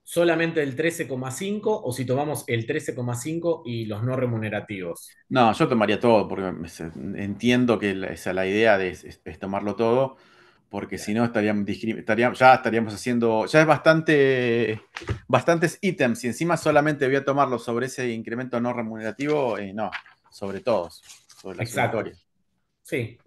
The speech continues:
Speaker 1: sería una suerte de adquisi-, de, de afectar derechos adquiridos, porque estaríamos,
Speaker 2: Ujú.
Speaker 1: eh, regulando hacia atrás el concepto del feriado, ¿no?
Speaker 2: Sí, aparte re-, recordemos que este es un acuerdo de revisión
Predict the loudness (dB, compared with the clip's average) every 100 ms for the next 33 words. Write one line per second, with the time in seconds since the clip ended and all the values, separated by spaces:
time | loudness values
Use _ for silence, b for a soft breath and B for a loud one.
0 | -10 -2 0 2 0 0 2 2 0 -4
1 | -10 -10 -6 0 2 2 0 -2 -2 -4
2 | -2 0 0 -2 -6 -10 -10 -6 -2 0
3 | -2 -6 _ _ -14 -14 -8 -4 -2 -4
4 | -8 _ _ _ _ _ _ _ _ -14
5 | -14 -16 -8 -4 0 0 0 -2 -2 -4
6 | 0 -2 -4 -18 _ -18 -16 -12 -10 -6
7 | -6 -6 -4 -4 -4 -10 -20 _ _ -8
8 | -8 -8 -20 -14 2 4 6 4 4 2
9 | 2 0 0 0 -2 -2 -6 -4 -4 -2
10 | -2 0 0 0 -2 -4 -4 -2 -4 -8